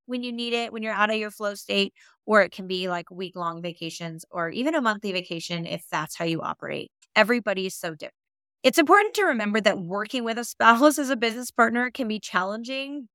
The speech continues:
but with the open communication, clear boundaries, divisional labor, it can be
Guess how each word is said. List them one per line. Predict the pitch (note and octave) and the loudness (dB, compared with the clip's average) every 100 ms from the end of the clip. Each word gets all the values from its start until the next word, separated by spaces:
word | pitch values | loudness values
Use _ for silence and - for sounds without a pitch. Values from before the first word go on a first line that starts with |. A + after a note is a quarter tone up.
| - | 8
but | G#3+ G#3 G#3 - | 10 10 8 4
with | G3+ E3+ G#3+ - | -6 -2 -2 4
the | C#4 | 4
open | C4+ C4 C4 | 4 2 -6
communication, | C4+ B3 A#3+ G#3 G#3+ G#3+ G3+ G3+ G#3 _ - | -8 -6 -4 -4 -4 -4 -2 -4 -8 _ -14
clear | - G3+ B3 | -4 0 2
boundaries, | A#3 G#3+ G#3+ G3+ G3 G3 F#3+ | 4 4 2 -2 -4 -6 -8
divisional | F3+ F#3 G#3 C4+ B3+ | -8 -8 -6 -6 -4
labor, | G#3+ G#3 G#3 G3+ G3+ G3+ _ _ _ _ _ _ _ | -4 -2 0 2 2 -2 _ _ _ _ _ _ _
it | B3 D4 - - | 4 4 4 -2
can | D#4 E4 A3 | -2 -2 -2
be | A3+ A3+ A3+ A3 | -2 -2 0 -4